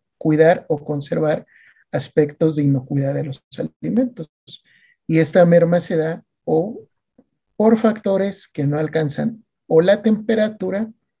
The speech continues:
o el refrigerador genera demasiada humedad. Cuando un refrigerador está abajo de una capacidad de un veinticinco por ciento, es cuando se da la mayor merma de alimentos, pero en su estudio también mencionaba que cuando el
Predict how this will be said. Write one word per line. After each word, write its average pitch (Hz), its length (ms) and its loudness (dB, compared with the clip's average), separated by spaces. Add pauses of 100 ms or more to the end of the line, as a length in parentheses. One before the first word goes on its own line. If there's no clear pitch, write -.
(260)
o 220 360 -2
el 156 160 0
refrigerador 156 840 0
genera 160 520 0
demasiada 147 840 -2
humedad. 160 460 -2 (800)
Cuando 147 300 0
un 165 80 4
refrigerador 190 760 2
está 175 600 -2 (220)
abajo 151 480 -2
de 165 80 0
una 165 180 0
capacidad 180 540 -4
de 180 60 -2
un 175 80 -2
veinticinco 165 480 -8
por 190 140 -6
ciento, 208 420 -6 (400)
es - 120 -10
cuando 147 200 -2
se 143 120 -6
da 147 80 -2
la 143 100 -2
mayor 143 280 0
merma 165 360 4
de 170 80 2
alimentos, 196 680 -4 (580)
pero 240 420 6 (460)
en 160 120 -2
su 151 100 -4
estudio 190 320 0
también 165 320 0
mencionaba 180 500 -2
que - 160 -12
cuando 208 600 4
el 147 280 -10